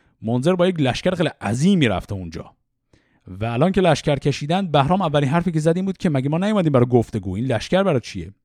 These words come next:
و منذر توضیح داد که "گفتگو می‌کنیم باهاشون. اگه پذیرفتن اون چیزی که ما می‌خوایم رو، که خب خیلی هم عالی. اگرم نه، که خب ما این، ما این لشکر.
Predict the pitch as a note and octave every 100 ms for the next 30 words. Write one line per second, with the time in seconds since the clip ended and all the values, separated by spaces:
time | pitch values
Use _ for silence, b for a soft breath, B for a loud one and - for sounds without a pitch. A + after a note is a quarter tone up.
0 | - E3 G3+ G3 B3+ G#3+ A3 A#3+ F3 C3
1 | - G2 E2+ _ _ _ _ _ _ G#3
2 | G#3+ C4 C4+ C#4+ G3+ E3 D3 B2 A2+ G#2
3 | G#2 G2+ - _ - D#3+ B3 - F3+ D#3+
4 | E3+ A3+ - B3 G3+ G#3 F#3+ G3+ F#3+ F#3
5 | D#3+ F3+ F3+ E3+ E3+ E3 F3+ - G#3 A3
6 | A3 G#3+ G#3 G3 E3+ D#3+ D3 E3 F3+ F3+
7 | F#3 A3+ C4 A3 G#3 G#3+ A3+ A3+ A3 G#3+
8 | F#3+ D3+ - G2